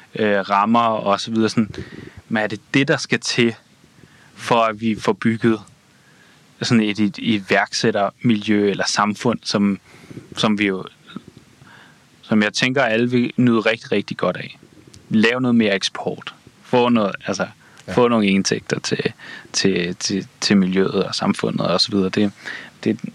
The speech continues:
Speaker 1: det er i hvert fald noget, jeg sådan for nylig har tænkt mere og mere over, sådan måden, vi, måden, vi ændrer adfærd på.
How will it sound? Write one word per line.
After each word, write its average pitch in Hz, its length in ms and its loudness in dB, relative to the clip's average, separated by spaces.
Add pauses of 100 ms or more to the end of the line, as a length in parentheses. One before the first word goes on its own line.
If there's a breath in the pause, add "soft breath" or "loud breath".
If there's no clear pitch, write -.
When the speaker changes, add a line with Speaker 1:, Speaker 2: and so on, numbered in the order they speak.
(460)
Speaker 1:
det 127 140 -2
er 135 40 4
i 135 40 0
hvert 123 180 0
fald 139 80 2
noget, 135 180 4
jeg 131 100 0
sådan 131 200 0 (280)
for 139 120 -2
nylig 139 420 2
har 127 80 0
tænkt 120 260 2
mere 127 140 2
og 127 60 2
mere 120 160 4
over, 110 260 -2
sådan 117 160 0
måden, 110 360 4
vi, 110 160 2 (1080 loud breath)
måden, 113 300 2
vi 113 100 -2
ændrer 107 400 0
adfærd 104 420 0
på. - 280 -4